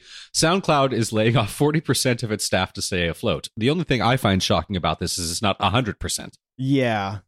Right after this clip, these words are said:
Speaker 2: definitely, 'cause they were, they were really teetering on the edge not too long ago. Nobody thought that they were gonna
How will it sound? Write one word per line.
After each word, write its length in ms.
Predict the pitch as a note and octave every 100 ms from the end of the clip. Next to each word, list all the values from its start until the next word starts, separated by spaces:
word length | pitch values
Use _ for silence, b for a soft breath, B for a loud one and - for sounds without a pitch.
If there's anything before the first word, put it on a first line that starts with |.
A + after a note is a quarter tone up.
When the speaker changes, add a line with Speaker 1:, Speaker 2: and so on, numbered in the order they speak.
| _ _ -
Speaker 2:
definitely, 800 | G#2+ - G#2+ A#2 G#2 G#2+ G#2 -
'cause 140 | D3 D3+
they 100 | B3
were, 180 | F#3
they 140 | C#3 G3
were 180 | C#3+ A#2+
really 320 | C3+ C#3+ A#2+
teetering 420 | - C3+ B2 A#2+
on 80 | A2+
the 120 | A2
edge 280 | A#2 B2 G#2
not 280 | A#2+ C3+ -
too 180 | D#3 C3+
long 240 | B2+ F3
ago. 260 | C3+ A#2 G#2
Nobody 300 | B2+ C3+ B2
thought 180 | C3 B2+
that 140 | A#2+
they 100 | B2
were 80 | A#2+
gonna 220 | A#2+